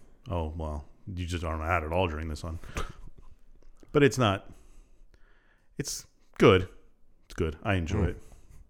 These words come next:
Speaker 2: So, it sounds good.
Speaker 1: Yeah, <laughs> yeah, yeah. I only got, like, maybe five or six hours into it.
Speaker 2: Yeah.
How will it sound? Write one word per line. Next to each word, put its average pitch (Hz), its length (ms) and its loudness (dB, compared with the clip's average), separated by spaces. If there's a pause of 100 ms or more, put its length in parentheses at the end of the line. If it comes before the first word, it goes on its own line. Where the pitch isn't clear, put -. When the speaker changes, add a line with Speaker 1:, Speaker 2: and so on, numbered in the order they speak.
(340)
Speaker 2:
So, 95 300 2 (140)
it - 80 -12
sounds 78 340 2 (520)
good. 85 300 6 (240)
Speaker 1:
Yeah, 151 340 12 (120)
<laughs> - 40 0
yeah, 160 320 12 (160)
yeah. 123 240 4 (1400)
I 120 60 4
only 113 160 6
got, 98 200 6
like, 90 120 2
maybe 90 240 0 (320)
five 90 300 2
or 85 40 -2
six - 220 -4
hours 85 300 -2
into 85 240 -2
it. - 120 -8 (720)
Speaker 2:
Yeah. 57 280 -2